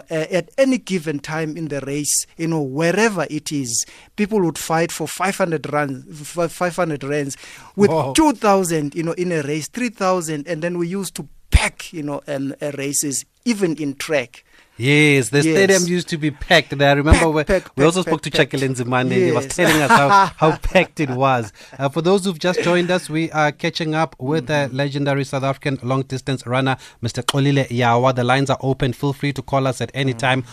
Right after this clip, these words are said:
Speaker 2: on oh eight nine one, one oh four, two oh seven. We also take WhatsApp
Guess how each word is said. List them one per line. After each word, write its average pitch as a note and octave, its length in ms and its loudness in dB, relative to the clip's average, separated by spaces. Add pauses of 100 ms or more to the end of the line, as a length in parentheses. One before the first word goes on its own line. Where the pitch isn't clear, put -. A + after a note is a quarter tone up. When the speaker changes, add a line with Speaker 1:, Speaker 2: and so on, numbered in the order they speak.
(120)
Speaker 2:
on A#2 180 -4
oh D3 220 2
eight C3+ 200 0
nine A#2 340 2
one, C3 260 4 (160)
one B2+ 220 4
oh B2 80 2
four, C3 280 0
two C3+ 300 -4
oh A#2+ 140 0
seven. C3 480 0
We A2+ 80 -4
also B2 260 -4
take C3 220 -6
WhatsApp B2 420 0